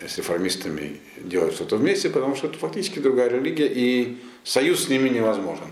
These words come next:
<clears throat> Рав Бамберг, получается, был не совсем прав, но кто знает, как все, ум, все очень, э, как бы, хорошо можно сказать, все, о чем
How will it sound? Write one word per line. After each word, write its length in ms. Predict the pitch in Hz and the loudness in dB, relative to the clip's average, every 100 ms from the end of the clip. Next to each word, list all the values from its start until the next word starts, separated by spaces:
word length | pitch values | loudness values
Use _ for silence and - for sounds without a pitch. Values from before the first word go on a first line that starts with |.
| - - - - - - | -16 -20 -20 -20 -20 -4
<clears throat> 640 | - 330 330 370 - - - | 0 2 0 -2 -2 -8 0
Рав 220 | 131 131 | 2 4
Бамберг, 580 | 190 202 156 117 117 - 107 | 2 2 0 0 -4 -6 -6
получается, 600 | 113 120 135 131 123 - | 0 2 4 2 2 -2
был 200 | 104 113 | 0 2
не 80 | 110 | 2
совсем 460 | 110 - - 220 214 | 2 0 0 0 2
прав, 340 | 202 196 185 | 2 2 0
но 240 | 143 147 143 | 0 2 2
кто 200 | 135 165 | 2 2
знает, 360 | 135 131 107 - | 4 2 0 -2
как 120 | - | -4
все, 240 | - 127 - 127 - | 0 0 0 -4 -6
ум, 320 | 139 143 143 139 - - | -2 0 -2 -10 -16 -16
все 300 | - - 151 | -4 2 4
очень, 540 | 143 135 135 123 117 113 | 4 4 2 2 2 2
э, 440 | 107 101 95 87 | 2 2 0 -2
как 100 | 95 | -4
бы, 80 | 85 | -6
хорошо 220 | 98 98 | -4 0
можно 200 | 123 113 | 2 2
сказать, 200 | - 113 | 2 2
все, 240 | - 107 - | 2 -4 -2
о 80 | 98 | -4
чем 180 | 117 | -4